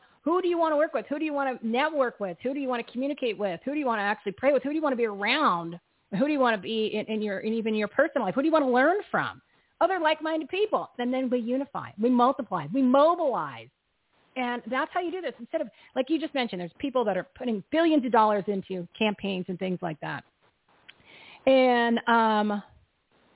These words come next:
the, uh, they're putting bi-, the billions of dollars in because they need to put out massive amounts of signs and massive amounts of commercials and brainwash you with a bunch of propaganda that you know is a lie,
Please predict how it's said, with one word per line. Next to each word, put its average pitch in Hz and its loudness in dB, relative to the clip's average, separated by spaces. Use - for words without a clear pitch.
the, 247 2
uh, 214 -2
they're 233 4
putting 254 0
bi-, 254 0
the 220 -8
billions 262 0
of 247 -4
dollars 226 -4
in 208 -8
because 269 2
they 247 4
need 277 -2
to 240 -4
put 302 4
out 269 -6
massive 240 -4
amounts 214 -6
of 190 -16
signs 185 -4
and 208 -4
massive 277 0
amounts 233 -4
of 220 -10
commercials 208 -6
and 196 -6
brainwash 285 2
you 220 -6
with 202 -10
a 208 -8
bunch 262 0
of 247 2
propaganda 233 -2
that 240 -2
you 311 -4
know 359 2
is 339 4
a 311 -4
lie, 311 4